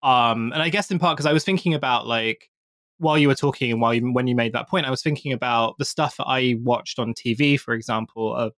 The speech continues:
that was my, what, that were, like, my expectations of adulthood. And,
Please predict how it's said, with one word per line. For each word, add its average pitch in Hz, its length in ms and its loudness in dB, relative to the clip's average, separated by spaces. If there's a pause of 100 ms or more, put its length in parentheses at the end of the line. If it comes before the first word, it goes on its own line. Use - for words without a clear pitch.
that 120 200 -2 (280)
was 127 240 -6 (520)
my, 160 440 0
what, 143 280 2
that 143 160 -2
were, 143 100 4
like, 131 220 0
my 139 160 2
expectations 120 760 -4
of 107 100 0
adulthood. 110 760 -2
And, 110 580 -2